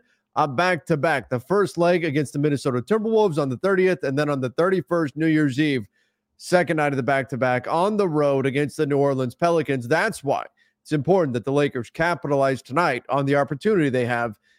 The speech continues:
against the Hornets. Gotta pick up this win. I wanna talk a little bit about this matchup, the latest trade news as well. A little hint into exactly what the Lakers are targeting on the market. We need to take a peek at the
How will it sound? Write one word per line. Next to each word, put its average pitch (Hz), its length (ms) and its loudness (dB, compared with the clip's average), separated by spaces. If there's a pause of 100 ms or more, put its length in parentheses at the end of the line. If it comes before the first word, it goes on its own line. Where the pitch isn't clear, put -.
(140)
against 131 600 0
the 135 240 2
Hornets. 135 420 0
Gotta 165 300 2
pick 135 240 -4
up 107 220 -4 (280)
this 139 440 2
win. 143 400 0
I - 20 -2
wanna 151 220 0
talk 170 260 0
a 156 40 -4
little 202 200 0
bit 196 100 2
about 165 280 -2
this 180 320 0
matchup, 170 520 0
the 160 100 0
latest 202 380 0
trade 202 440 -2
news 185 360 0
as 170 380 0
well. 175 200 2
A - 20 0
little 175 280 0
hint 220 320 0 (380)
into 127 140 -2
exactly 135 480 0
what 143 160 0
the 135 60 -2
Lakers 135 360 0
are 117 60 -6
targeting 123 500 -2 (320)
on 156 380 2
the 143 140 0
market. 165 360 2
We 165 140 2
need 147 180 0
to 180 60 2
take 180 100 0
a 135 60 -4
peek 165 340 2
at 143 180 2
the 139 120 0